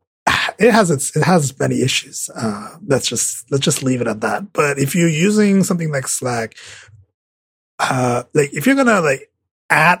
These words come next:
a coworker, like, I don't know, like, if there's, like, some etiquette on adding a coworker. Uh, if, like, if somebody, like, if you add somebody and they don't respond immediately,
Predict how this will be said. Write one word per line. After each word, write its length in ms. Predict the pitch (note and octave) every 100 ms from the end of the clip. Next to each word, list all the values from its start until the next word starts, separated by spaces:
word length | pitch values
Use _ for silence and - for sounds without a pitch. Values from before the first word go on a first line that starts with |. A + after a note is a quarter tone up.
| -
a 80 |
coworker, 800 | C#3 - D#3+ G#3+ G3 B2+ - A2+
like, 240 | A2+ A#2 -
I 80 | D3+
don't 140 | F#3
know, 80 | E3
like, 240 | C#3+ C3+
if 180 | C#3+ D3
there's, 220 | D#3 C#3
like, 120 | C3+
some 180 | B2 C#3 C3+
etiquette 340 | C#3+ C#3 C#3+
on 140 | C#3+
adding 260 | C3 B2+ C3
a 80 | A#2+
coworker. 640 | - C#3+ B2 G#2 A2 - - - - - _ _ _ _ _
Uh, 280 | - C3 A#2+ -
if, 160 | C#3+
like, 240 | E3+ D#3+ -
if 80 | D#3
somebody, 460 | - A3 A3+ A3+
like, 120 | F3
if 140 | D#3 -
you 60 | -
add 220 | F3 F#3
somebody 420 | G3+ F#3+ F#3 F#3
and 180 | E3 D3+
they 80 | C#3+
don't 440 | B2 C3+ C#3+ D3+
respond 580 | C3 C3 - C3 B2+ B2+
immediately, 720 | B2 B2 C3 D#3+ D#3+ F3+ F#3+